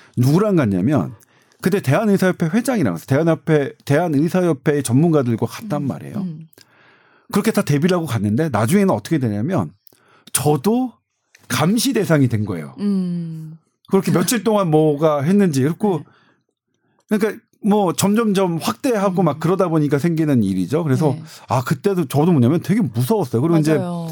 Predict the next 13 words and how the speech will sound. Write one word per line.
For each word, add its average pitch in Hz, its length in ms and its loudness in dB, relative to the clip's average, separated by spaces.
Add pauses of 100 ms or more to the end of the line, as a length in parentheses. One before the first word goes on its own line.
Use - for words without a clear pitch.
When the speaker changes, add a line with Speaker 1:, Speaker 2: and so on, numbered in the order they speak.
(320)
Speaker 1:
그렇게 180 340 -2 (140)
돌아가신 151 600 0
분들을 90 1120 -6 (560)
보잖아요. 95 460 -4
특히 202 220 -2
Speaker 2:
네. 131 40 2
Speaker 1:
의료진. 135 500 0
거기 160 280 0
이제, 143 280 0 (540)
어, 101 260 0
간호사분 139 880 2
여러분들이 120 1800 0
있었는데 113 680 -2